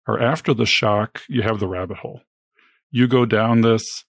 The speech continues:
you know, the one that, the one that everybody goes down at some point in their lives. You consume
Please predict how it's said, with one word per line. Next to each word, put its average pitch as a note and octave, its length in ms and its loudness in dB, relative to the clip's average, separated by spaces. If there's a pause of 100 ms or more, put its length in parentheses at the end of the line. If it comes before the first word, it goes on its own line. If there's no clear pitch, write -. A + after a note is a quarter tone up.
(260)
you B2 140 -4
know, G#2+ 500 -8
the D3 240 -6
one D3+ 240 4
that, D3 140 -4
the D3 160 -6
one D3+ 200 2
that B2 100 4
everybody A#2+ 320 2
goes G#2 200 0
down G#2 280 -2
at G#2 80 -10
some C3 360 0
point A2+ 400 -2
in G#2+ 60 -4
their G2+ 140 -4
lives. G2 500 -8
You A2 140 -2
consume A#2+ 640 2